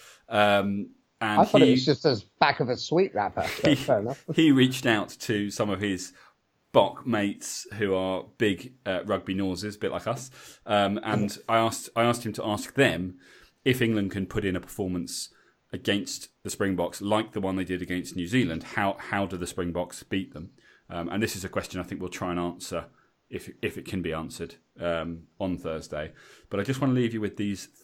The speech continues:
Speaker 1: three comments from them. Um, the first one, "I think we can bring a different game to what either New Zealand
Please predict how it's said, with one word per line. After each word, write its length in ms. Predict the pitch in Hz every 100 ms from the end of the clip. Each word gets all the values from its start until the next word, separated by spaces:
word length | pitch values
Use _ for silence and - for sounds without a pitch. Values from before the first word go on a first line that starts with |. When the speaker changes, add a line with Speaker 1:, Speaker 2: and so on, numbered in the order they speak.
| -
Speaker 1:
three 600 | 98 95 90 87 85 - -
comments 360 | - 92 85
from 180 | - 87
them. 340 | 85 71 85 - _ - - _
Um, 460 | - 92 87 92 92 _ _ _
the 60 | -
first 280 | 143 143
one, 200 | 127 117 -
"I 60 | 117
think 300 | - 127 123
we 100 | 113
can 180 | 110 101
bring 160 | 104
a 40 | 98
different 460 | - 104 104 98
game 280 | 104 95 92
to 100 | 87
what 120 | 95 98
either 160 | 92
New 140 | 95 95
Zealand 340 | 98 92 87